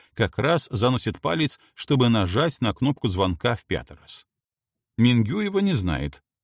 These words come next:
Друг Чон Хо? Сосед? Парень, судя по всему, никаких стеснений не испытывает. Проскальзывает мимо Мингю в квартиру, нырнув под его руку, упертую в косяк, и начинает снимать кеды. "Нам надо поговорить", —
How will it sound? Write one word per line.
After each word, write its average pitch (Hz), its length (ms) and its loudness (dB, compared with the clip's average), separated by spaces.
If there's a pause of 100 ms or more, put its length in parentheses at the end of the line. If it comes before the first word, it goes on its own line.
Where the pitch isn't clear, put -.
(260)
Друг 123 340 2
Чон 107 200 0
Хо? - 320 -6 (140)
Сосед? - 520 -4 (1000)
Парень, 151 380 2
судя 117 360 0
по - 120 -8
всему, 170 420 0
никаких 147 520 0
стеснений 151 640 2
не 139 100 4
испытывает. - 680 -10 (160)
Проскальзывает 117 800 0
мимо 127 300 4
Мингю 113 400 4
в - 60 -6
квартиру, 143 600 -2
нырнув 131 400 2
под 123 160 -2
его 123 180 4
руку, 127 380 0 (140)
упертую 123 460 0
в - 60 -16
косяк, 113 440 -2 (280)
и 151 120 2
начинает 156 560 2
снимать 95 580 -2
кеды. - 340 -6 (1080)
"Нам 175 260 2
надо 175 260 2
поговорить", — 147 680 0